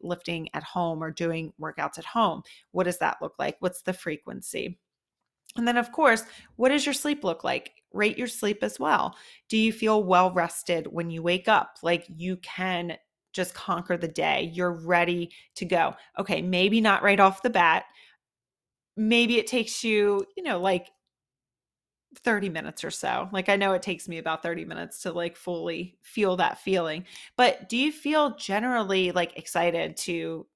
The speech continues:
to kind of, like, get into your day, and you feel ready to do it? Maybe, maybe excited's not the right word if,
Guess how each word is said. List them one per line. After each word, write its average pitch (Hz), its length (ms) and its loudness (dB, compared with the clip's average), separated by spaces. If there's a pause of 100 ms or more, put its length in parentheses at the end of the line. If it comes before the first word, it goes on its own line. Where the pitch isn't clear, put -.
(160)
to 190 220 -4
kind 185 280 -4
of, 202 140 -4
like, 170 160 0
get 170 200 2
into 170 300 -8
your 170 140 -2
day, 202 560 4 (340)
and 190 320 2
you 196 80 -4
feel 190 320 0
ready 165 460 0
to - 100 -10
do 156 300 -6
it? - 200 -6
Maybe, 254 400 -2 (220)
maybe 392 240 4
excited's 202 560 4
not 185 160 0
the 175 100 0
right 170 220 0
word 190 260 2
if, 190 140 2